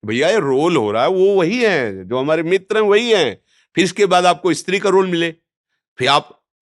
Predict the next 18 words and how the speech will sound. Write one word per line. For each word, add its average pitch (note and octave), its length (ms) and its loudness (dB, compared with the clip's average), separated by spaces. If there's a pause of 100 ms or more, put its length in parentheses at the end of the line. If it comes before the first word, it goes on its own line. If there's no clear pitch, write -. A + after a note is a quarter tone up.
तो G3 120 2
फिर G3 180 -8
क्या G3 140 2
कहा E3 180 0
जाएगा, A2 240 -4
"यार, A2+ 340 -8
क्या C#3+ 180 -6
अद्भुत C3+ 800 -4
कलाकार A#2 680 0
है, D#3+ 260 -2 (280)
जो A2+ 300 -2
अभिनय F#3+ 460 4
मिलता D#3+ 340 -4
है G3+ 60 4
वैसे F3 480 0
ही।" D#3+ 80 0
तो - 340 -8
अद्भुत, C3+ 880 0